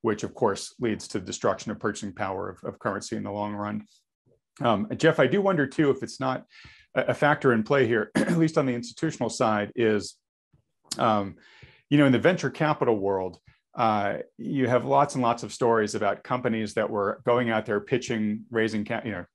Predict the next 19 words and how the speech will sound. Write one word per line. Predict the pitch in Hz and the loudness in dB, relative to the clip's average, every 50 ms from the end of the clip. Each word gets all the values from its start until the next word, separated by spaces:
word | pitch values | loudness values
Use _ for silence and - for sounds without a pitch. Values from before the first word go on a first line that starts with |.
| _ - | _ -4
trying | - 117 113 | -2 0 2
to | 113 | 2
raise | 110 104 101 101 | 2 2 0 -2
capital, | - 117 104 101 101 - 101 95 95 - - - - - - - _ - | -2 -2 -2 0 0 -2 -2 -2 -2 -4 -8 -20 -20 -20 -20 -20 _ -4
and | - 123 113 110 | -2 0 2 2
they | 110 110 | 2 0
keep | 107 - - - 170 165 165 165 | -2 -4 -4 0 0 0 2 4
getting | 151 135 131 123 117 117 | 4 4 4 4 2 0
turned | - - 131 120 117 104 | -2 -2 0 0 0 0
down | 110 107 107 107 104 104 101 | 0 0 0 0 0 -2 -2
again | 98 98 107 110 113 113 | -4 -4 -2 -2 -2 -2
and | 110 110 | -4 -4
again | 101 107 101 101 | -2 -2 -4 -2
and | 101 98 | -4 -8
again. | 87 98 98 98 92 87 - - _ _ _ - - _ _ _ _ _ - | -4 -4 -4 -2 -4 -6 -8 -14 _ _ _ -20 -20 _ _ _ _ _ 0
But | 127 131 - 120 | 0 0 2 2
then | 117 147 175 185 175 156 139 | 2 2 4 4 2 2 4
once | 135 147 156 160 151 - - - | 4 4 4 2 0 -4 -10 -14
one | - 131 120 113 117 127 139 156 165 170 160 131 | -14 -12 -10 -4 0 0 2 2 0 -2 -2 -4